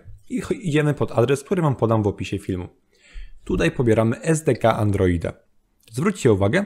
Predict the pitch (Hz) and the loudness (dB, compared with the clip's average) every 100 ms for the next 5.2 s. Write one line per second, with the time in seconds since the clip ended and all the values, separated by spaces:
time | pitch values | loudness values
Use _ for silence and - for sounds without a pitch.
0 | - - 185 180 175 151 - 131 117 107 | -4 0 0 2 2 0 0 0 2 2
1 | 98 - 95 87 87 _ _ _ - 185 | 0 -2 -2 -2 -6 _ _ _ -2 0
2 | 180 120 113 107 101 - 95 98 92 - | 2 2 4 2 -2 -4 0 2 0 -4
3 | 92 90 - 85 - _ _ _ _ _ | -2 -2 -4 -14 -14 _ _ _ _ _
4 | _ _ - 208 196 156 110 107 92 90 | _ _ -2 -2 0 -2 0 2 2 0
5 | 127 185 | -2 -6